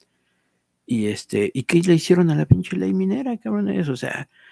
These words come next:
lo único que hicieron fue, este, ponerle, ya saben, el famoso párrafo que dice que el litio es propiedad de la nación y,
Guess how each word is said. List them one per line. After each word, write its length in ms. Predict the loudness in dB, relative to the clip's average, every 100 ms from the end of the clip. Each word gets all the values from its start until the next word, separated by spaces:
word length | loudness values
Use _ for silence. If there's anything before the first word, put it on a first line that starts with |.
| -20 -12 0
lo 140 | 2
único 340 | 2 0 -4
que 140 | -6 -8
hicieron 480 | -2 2 2 2 -2
fue, 220 | -2 -2
este, 340 | -4 -10 -12
ponerle, 800 | -6 -6 -4 -4 -4 -6 -8 -6
ya 140 | -6 -6
saben, 360 | -6 -8 -8 -16
el 160 | -18 -18
famoso 720 | -8 -6 -4 -6 -8 -8 -16 _ -20 _ _
párrafo 440 | 0 0 -8 -8
que 160 | -6 -6
dice 420 | -6 -6 -10 -8
que 120 | -10
el 180 | -6 -2
litio 500 | -2 -4 -8 -6 -6
es 400 | -8 -10 -16 -14
propiedad 360 | -16 -6 -2 -2
de 60 |
la 60 | -2
nación 500 | -6 -2 0 0 -2
y, 180 | -10